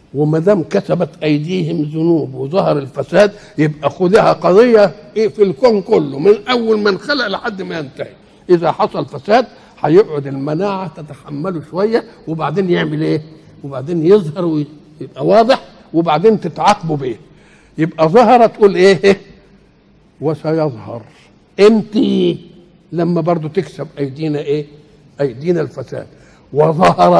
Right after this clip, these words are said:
أيضا قديما مع الرسل، فكلا أخذنا إيه؟ بذنبه. منهم من إيه؟ آه، أرسلنا عليه حاصبا، ومنهم من أخذته الصيحة،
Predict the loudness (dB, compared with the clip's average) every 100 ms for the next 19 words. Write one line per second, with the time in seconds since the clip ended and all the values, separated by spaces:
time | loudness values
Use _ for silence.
0 | 4 2 2 0 -4 -6 -6 -8 -2 -2
1 | -2 -2 -4 -4 -4 -6 -8 -12 -16 -20
2 | -20 -20 -20 -20 -20 _ _ _ _ _
3 | _ _ _ -12 -10 -2 0 0 -4 -8
4 | -6 -6 -4 -4 2 4 4 0 -14 -20
5 | -20 -18 -18 -18 -10 -4 0 0 -2 -2
6 | 4 4 4 -2 -2 -4 0 2 4 2
7 | -8 -20 -20 -20 -20 -20 -20 -20 -20 _
8 | -4 0 2 0 -4 -8 -6 -4 -4 -4
9 | -8 -8 -4 -6 -6 -10 -12 -10 -16 -16
10 | -20 -20 -20 -18 -6 2 4 4 2 0
11 | 0 -2 -10 -12 -8 -8 -8 -16 -6 -4
12 | -4 -6